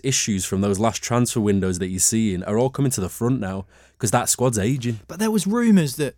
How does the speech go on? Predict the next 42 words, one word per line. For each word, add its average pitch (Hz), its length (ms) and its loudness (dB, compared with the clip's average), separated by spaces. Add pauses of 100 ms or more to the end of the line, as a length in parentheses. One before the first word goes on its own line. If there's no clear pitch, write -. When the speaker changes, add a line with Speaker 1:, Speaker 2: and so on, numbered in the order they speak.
(120)
Speaker 2:
Salah 143 400 0
was 131 160 -4
gonna 131 180 -2
go 123 160 -2
to 120 160 -6
Real 123 220 -2
Madrid, 113 360 -4
and 135 120 -4
there 151 80 0
were 160 80 -2
rumours 160 480 4
that - 180 -4
Sadio 131 380 -2
Mane 131 260 0
was 131 120 -4
unhappy 139 440 -4
at 117 60 -8
Liverpool 117 360 -8
for, 165 200 -6
uh, 196 180 -4
for - 160 -10
about 233 240 -6 (160)
eighteen 156 460 0
months 131 300 -6
to - 100 -8
two - 200 -2 (120)
years. 175 560 -6 (720)
Speaker 1:
It's 131 160 2
Speaker 2:
So, 202 220 6
Speaker 1:
true. 101 200 6
Speaker 2:
so 214 280 2
surely 247 420 -2
you, 156 240 0 (220)
I 196 40 -2
mean, 202 120 4
I 202 80 0
think 247 180 -4
in 208 140 6
the 190 60 6
forward 202 340 4
positions, 123 500 -4
actually, 110 480 -8